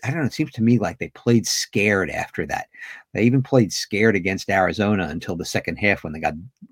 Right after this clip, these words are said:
down by three touchdowns and finally said, "Geez, we gotta do something." <laughs> And, and, you know, and, and they played scared, I think, against San Francisco, uh, also. And it's like they just didn't have the confidence to implement the game that they,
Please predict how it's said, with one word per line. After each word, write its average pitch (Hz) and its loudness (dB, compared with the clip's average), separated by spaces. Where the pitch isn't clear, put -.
down 104 2
by 87 -2
three 92 -4
touchdowns 80 -2
and 73 -16
finally 90 -2
said, 82 -6
"Geez, 85 -10
we 92 -12
gotta 76 -6
do 90 -4
something." - -4
<laughs> - 6
And, 139 6
and, 139 2
you 139 6
know, 147 6
and, 113 4
and 110 2
they 101 0
played 117 2
scared, 107 2
I 98 2
think, 95 -2
against 90 -8
San 87 -6
Francisco, - -8
uh, - -14
also. 131 4
And 90 -4
it's - -10
like 101 -6
they 101 -2
just 143 -6
didn't 135 -4
have 117 0
the - -10
confidence 117 -2
to - -10
implement 95 -6
the 90 -10
game 98 -4
that 95 -6
they, 87 -4